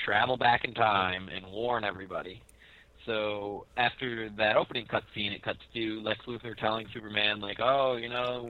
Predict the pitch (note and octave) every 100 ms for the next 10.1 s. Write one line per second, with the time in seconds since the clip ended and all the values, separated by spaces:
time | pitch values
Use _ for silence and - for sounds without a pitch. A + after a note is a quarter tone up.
0 | A#2 B2 B2+ B2+ B2 A#2 - C3 A#2+ A#2
1 | A2 A2 A2+ A2 G#2+ C3+ C3 A#2 A2+ A2
2 | - G#2+ G2+ A2 A2+ G#2+ G#2 G2+ - -
3 | G2+ G2 G2 G2 - - - - - -
4 | G#2+ G#2 C#3 C3+ - G#2+ F2 - F2+ F2
5 | F2 F2 - - - - - - - -
6 | - - - - - A2 A2 A#2+ G#2 F#2+
7 | F#2+ F2+ F2 G2 G#2+ B2 - C3+ B2+ A2
8 | A2 G#2+ G2+ - G#2+ - G#2 G2+ - -
9 | - - - - - - A2 G#2+ G#2+ A#2